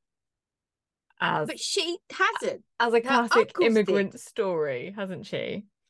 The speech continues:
Speaker 2: So
Speaker 1: Which is that her parents lived in Kenya.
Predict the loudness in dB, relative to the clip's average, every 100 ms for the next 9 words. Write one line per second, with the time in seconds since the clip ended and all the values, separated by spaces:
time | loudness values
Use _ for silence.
0 | _ _ -4 -4 0 0 2 2 2 0
1 | 0 0 2 0 -4 -14 -18 -20 _ _
2 | _ _ _ _ _ _ _ _ _ _
3 | _ _ _ _ _ _ -6 -2 0 -2
4 | -2 -2 0 0 -2